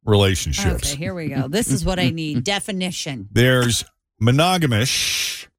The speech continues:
Speaker 1: Monogamish.
Speaker 3: Ish, monogamish.
Speaker 1: Yeah, which is not totally open, but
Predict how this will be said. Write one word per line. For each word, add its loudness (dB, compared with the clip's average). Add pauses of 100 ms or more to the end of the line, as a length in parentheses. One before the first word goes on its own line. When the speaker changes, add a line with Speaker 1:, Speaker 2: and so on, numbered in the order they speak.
(280)
Speaker 1:
Monogamish. 2 (180)
Speaker 3:
Ish, -4
monogamish. 0
Speaker 1:
Yeah, 2
which -8
is -6
not 2
totally 2
open, 0
but 2